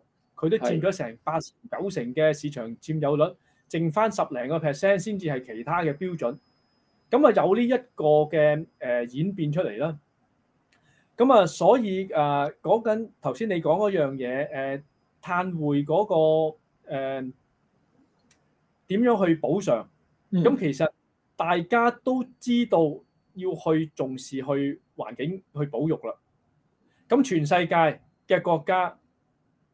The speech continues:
Speaker 1: 得三種方法做嘅啫，一就係做碳稅，用懲罰式嘅；二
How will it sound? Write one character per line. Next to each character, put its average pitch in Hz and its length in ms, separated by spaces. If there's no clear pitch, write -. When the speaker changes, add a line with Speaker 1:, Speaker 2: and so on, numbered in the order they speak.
Speaker 1:
得 208 120
三 196 260
種 165 100
方 165 180
法 143 120
做 113 260
嘅 123 40
啫， 131 140
一 190 240
就 143 120
係 131 80
做 131 140
碳 135 220
稅， 123 260
用 147 180
懲 226 220
罰 165 100
式 165 160
嘅； 147 180
二 - 920